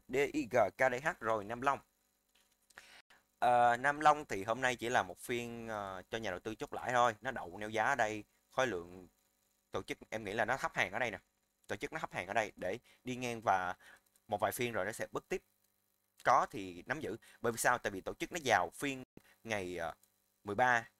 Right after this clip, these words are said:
mười ba tháng mười hai thì không thể nào ngày mười bốn nó bán ra được cho anh chị á.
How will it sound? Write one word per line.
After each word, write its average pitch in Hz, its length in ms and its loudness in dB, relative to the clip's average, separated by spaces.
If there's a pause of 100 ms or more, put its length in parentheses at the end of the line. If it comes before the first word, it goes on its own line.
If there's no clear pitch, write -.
(120)
mười 98 80 -10
ba 110 100 0
tháng 151 160 -6
mười 123 80 -8
hai 117 220 -2
thì 110 140 -8
không 131 160 -2
thể 151 80 -6
nào 104 200 0
ngày 92 140 -10
mười 92 120 -8
bốn 123 220 0
nó 208 60 -10
bán 185 220 2
ra 185 100 2
được 95 160 -4
cho 123 80 -2
anh 120 60 -6
chị 92 180 -14
á. 127 80 -14